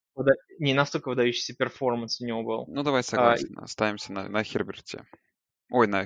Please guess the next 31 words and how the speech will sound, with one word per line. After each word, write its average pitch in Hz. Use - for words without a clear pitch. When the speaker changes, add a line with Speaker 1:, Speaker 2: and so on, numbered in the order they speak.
Speaker 1:
На 135
Speaker 2:
Херберте, 95
Speaker 1:
Херберте. 127
Speaker 2:
на 110
Дж-, 113
на 117
Джефферсоне, 107
подожди, -
на -
каком 95
же -
Херберте? -
Speaker 1:
Давай, 156
ну, 214
мне 196
кажется, 196
знаешь, 180
мне 147
кажется, 147
Джефферсон, 156
потому 131
что -
Херберт 151
играл 139
круто, 175
но 135
в 131
итоге 147
команда 131
всё -
равно, 131